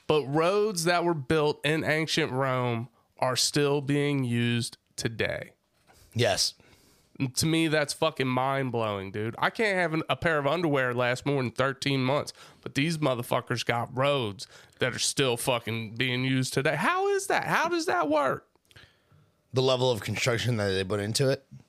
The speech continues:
Speaker 2: like,
Speaker 1: Must be.
Speaker 2: they would dig down five to ten feet, and this is for city roads, obviously. They would dig down five to ten feet,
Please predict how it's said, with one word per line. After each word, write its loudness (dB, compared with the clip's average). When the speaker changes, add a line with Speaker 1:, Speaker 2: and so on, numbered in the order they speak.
Speaker 2:
like, 0
Speaker 1:
Must -12
be. -10
Speaker 2:
they 2
would 0
dig 2
down 2
five 2
to 0
ten 2
feet, 0
and 4
this 4
is 4
for 0
city 2
roads, -6
obviously. -8
They 2
would 0
dig 2
down 2
five 2
to 0
ten 2
feet, -2